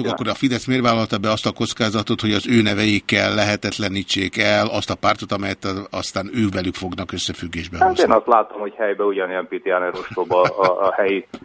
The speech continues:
Speaker 1: partner, mert a, a, a két hülye kell ahhoz, hogy egy ilyen összeálljon, egy ilyen történet.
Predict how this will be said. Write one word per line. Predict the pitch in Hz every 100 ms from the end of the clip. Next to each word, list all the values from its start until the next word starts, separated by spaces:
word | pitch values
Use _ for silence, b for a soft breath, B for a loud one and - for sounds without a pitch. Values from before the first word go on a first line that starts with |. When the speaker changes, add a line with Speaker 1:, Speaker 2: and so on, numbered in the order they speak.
| -
Speaker 1:
partner, | - 107 104 107 101
mert | 104 101
a, | 98 104 104
a, | 101
a | 110
két | - 110 101
hülye | 107 98
kell | 92 98 98
ahhoz, | 95 90
hogy | 98
egy | 98 90
ilyen | 95 90
összeálljon, | 98 - 110 98 98 98
egy | 92
ilyen | 92 90
történet. | 104 95 101 95 98